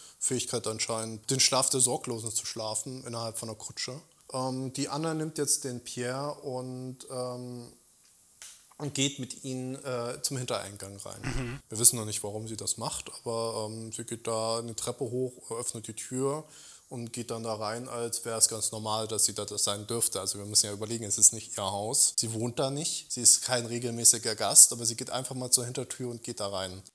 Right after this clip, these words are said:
Speaker 2: Hm.
Speaker 1: Also, ähm, die Frau hat Chutzpe. Also die macht das einfach,
Speaker 2: Ja,
Speaker 1: ähm,
Speaker 2: manche würden es als dreist bezeichnen.
Speaker 1: Vielleicht geht sie auch deshalb zum Hintereingang,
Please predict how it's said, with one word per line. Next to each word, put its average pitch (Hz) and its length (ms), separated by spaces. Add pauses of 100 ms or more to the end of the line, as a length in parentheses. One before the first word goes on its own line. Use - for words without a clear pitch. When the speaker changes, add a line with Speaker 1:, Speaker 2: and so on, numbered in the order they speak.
Speaker 2:
Hm. 107 160 (180)
Speaker 1:
Also, 107 480
ähm, 104 320
die 127 140
Frau 120 280
hat 117 200
Chutzpe. - 420 (220)
Also 107 280
die 110 140
macht 120 240
das - 140
einfach, 117 520
Speaker 2:
Ja, - 60
Speaker 1:
ähm, 113 60
Speaker 2:
manche 123 280
würden 123 180
es 123 80
als 123 180
dreist 107 340
bezeichnen. 107 460
Speaker 1:
Vielleicht 131 260
geht 139 140
sie 139 80
auch - 100
deshalb 123 360
zum 110 120
Hintereingang, 104 720